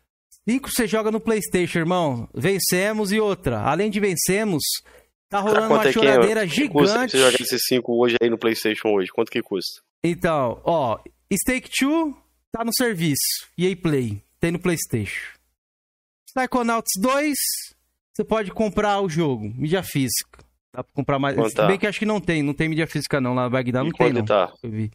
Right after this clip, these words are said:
Speaker 2: Quando eu vi, acho que tava quase
Speaker 1: Tava,
Speaker 2: trezentos, né,
Speaker 1: tava
Speaker 2: velho?
Speaker 1: duzentos e cinquenta.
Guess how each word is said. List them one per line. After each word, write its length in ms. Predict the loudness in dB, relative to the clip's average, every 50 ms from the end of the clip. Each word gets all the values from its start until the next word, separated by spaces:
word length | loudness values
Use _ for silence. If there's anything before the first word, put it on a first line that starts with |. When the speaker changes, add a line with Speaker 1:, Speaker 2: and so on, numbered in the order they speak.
| _ _ _
Speaker 2:
Quando 120 | 0 2 2
eu 80 | 4
vi, 100 | 4 4
acho 120 | 2 2 2
que 40 | 2
tava 180 | 2 2 2 0 -2 _ _ _ _ _ _
quase 160 | 2 4 4
Speaker 1:
Tava, 140 | 4 2 2
Speaker 2:
trezentos, 360 | 2 2 2 2 2 2 0
né, 60 | 0 2
Speaker 1:
tava 80 | 4 4 2
Speaker 2:
velho? 100 | 2 2
Speaker 1:
duzentos 400 | 0 -2 0 0 -2 -2 -2 -2
e 20 | -2 -2
cinquenta. 580 | 0 0 0 0 0 -2 -2 -4 -6 -6 -6